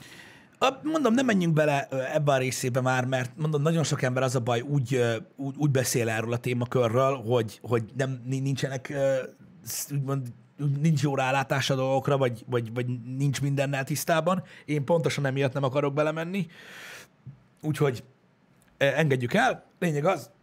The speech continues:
akartam beszélni arról, hogy tegnap ez történt, és hogy mennyire gáz, hogy egy ilyen dolog megtörténhet, ö, a-, az amerikai rendőrállamban,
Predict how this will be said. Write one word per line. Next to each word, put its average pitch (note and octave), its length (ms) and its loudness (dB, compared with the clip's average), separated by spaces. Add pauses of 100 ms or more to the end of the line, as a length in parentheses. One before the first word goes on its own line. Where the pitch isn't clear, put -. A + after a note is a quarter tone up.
akartam C#3 380 -2
beszélni C#3 320 -2
arról, D3 160 0
hogy A#2+ 100 -4
tegnap A#2+ 380 -6 (100)
ez C#3+ 240 -2
történt, C#3 480 -2
és A#2+ 100 -6
hogy A#2 220 -4
mennyire A#2+ 260 -2
gáz, A#2+ 360 -2 (320)
hogy B2 140 -4
egy B2+ 100 -4
ilyen A2 160 -4
dolog A2 200 -2
megtörténhet, A2 800 -6
ö, G#2 220 -2 (280)
a-, G#2+ 280 2
az A#2+ 120 -2
amerikai A#2 460 0
rendőrállamban, A2 920 -2